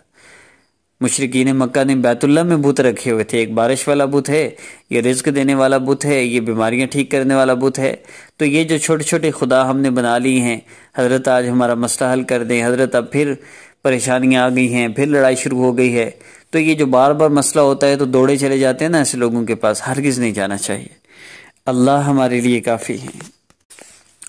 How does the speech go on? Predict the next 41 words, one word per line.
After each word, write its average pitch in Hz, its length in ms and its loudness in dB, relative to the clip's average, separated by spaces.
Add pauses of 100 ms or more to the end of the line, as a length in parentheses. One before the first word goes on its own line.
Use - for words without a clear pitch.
(160)
तो 190 60 0
ये 180 140 2
बातें 151 340 0
आपको 175 300 -2
किसी 165 260 0
और 147 140 4
चैनल 160 320 0
पे 180 100 0
नहीं 190 120 4
मिलेंगी, 123 400 2
इसलिए 170 320 -2
शर्त 160 280 0
रखी 131 240 -4
जाती 110 360 -2
है, 98 140 -6
क्योंकि 131 300 -4
हर 127 200 0
वीडियो 151 280 2
में 151 100 4
ये 151 80 2
बात 139 260 0
तो 170 60 0
नहीं 196 120 2
की 160 120 0
जा 127 160 0
सकती। - 320 -8 (360)
खैर, 139 380 -4 (200)
अमल 135 240 -2
की 135 140 -2
तरतीब 131 400 -2
की 143 80 -2
तरफ 131 180 2
बढ़ते 113 300 -4
हैं। 120 120 -2
सिर्फ 156 260 -2 (100)
तीन 135 300 2
दफ़ा 113 260 -2
आपने 107 320 -4
अमल 104 220 -4
करना 104 320 -8
है, 98 120 -14